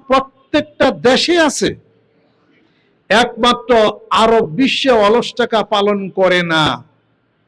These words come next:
ইহা ছাড়া আমেরিকাতে অলস টাকা আছে, চীনে অলস টাকা আছে,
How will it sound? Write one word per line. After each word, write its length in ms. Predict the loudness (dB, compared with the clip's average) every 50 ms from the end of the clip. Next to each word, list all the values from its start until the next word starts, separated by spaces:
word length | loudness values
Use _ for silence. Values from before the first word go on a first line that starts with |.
| _ -2
ইহা 260 | 0 2 2 2 2
ছাড়া 340 | 0 0 0 2 2 2 0
আমেরিকাতে 760 | 0 -2 -2 -2 0 0 2 2 0 0 0 0 0 0 0
অলস 340 | 0 2 0 0 0 -2 -6
টাকা 280 | -6 -6 -4 -4 -4
আছে, 240 | -6 -6 -10 -18 -20 _ _ _ _ _
চীনে 380 | 0 2 2 4 4 4 4
অলস 380 | 2 2 2 2 2 2 0 -2
টাকা 280 | -4 -4 -2 0 0 0
আছে, 240 | 0 -2 -6 -10